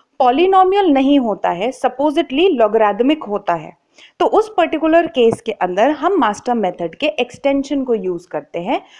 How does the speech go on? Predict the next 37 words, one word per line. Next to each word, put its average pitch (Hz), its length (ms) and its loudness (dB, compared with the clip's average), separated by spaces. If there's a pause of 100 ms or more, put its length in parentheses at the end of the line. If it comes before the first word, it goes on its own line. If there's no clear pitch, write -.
(140)
मास्टर 302 360 0
मेथड 208 380 0
का 311 140 0
केस 320 360 -4
वन, 220 260 -2
टू, 262 140 -8
थ्री 311 240 -2
फेल, 311 560 -4
फेल 311 320 0
हो 254 80 4
जाता 175 360 -2
है 269 220 -2 (280)
क्योंकि 262 240 -2
वो 240 200 2 (680)
पॉलिनोमियल 254 580 0
नहीं 160 220 -10
होता, - 300 -20 (360)
राइट? 302 300 -2 (300)
तो 339 60 0
यहाँ 285 300 2
पर 392 160 0
हमको 311 560 -2
देखना 269 340 2
है 294 200 0
कि 311 100 -2
हमें 285 320 0
कब 311 220 -2
मास्टर 233 360 -2
मेथड 208 360 -2
का, 226 120 -2
you 208 180 -2
know, 320 260 0
एक 226 180 -8
एक्सटेंशन 214 600 -6
अप्लाई 175 360 -2
करना 165 280 -8
है। 202 180 -16